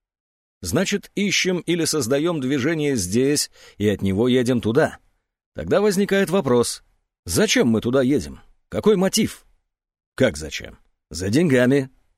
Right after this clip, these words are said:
А в Германии их нет?" Захаров легко принял на себя роль оппонента, оставив хозяину кабинета роль консультанта.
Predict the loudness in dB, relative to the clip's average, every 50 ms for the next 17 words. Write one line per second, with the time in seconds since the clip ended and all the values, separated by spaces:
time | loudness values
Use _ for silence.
0 | _ _ _ _ _ _ _ -4 -2 -2 0 0 0 0 0 -2 -4 -4 -6 -10
1 | -10 -8 -6 -6 -6 -6 -8 _ _ _ _ _ _ _ _ _ _ _ _ _
2 | -8 -4 -4 -2 0 0 -2 -2 -2 -2 -4 -4 -2 0 -2 0 0 0 0 0
3 | 0 0 0 0 0 -2 -2 0 0 0 2 2 2 0 0 0 -2 -4 -2 -2
4 | 0 0 0 0 0 0 0 -2 -2 -6 -16 -20 -16 _ -4 -4 -2 0 0 -2
5 | -2 0 0 0 0 2 2 2 2 2 0 -2 -2 -2 0 0 0 -2 -2 -2
6 | -2 0 0 0 0 0 -2 -2 -2 -2 -2 -4 -4 -4 -8 -12 -14 -16 -18 -20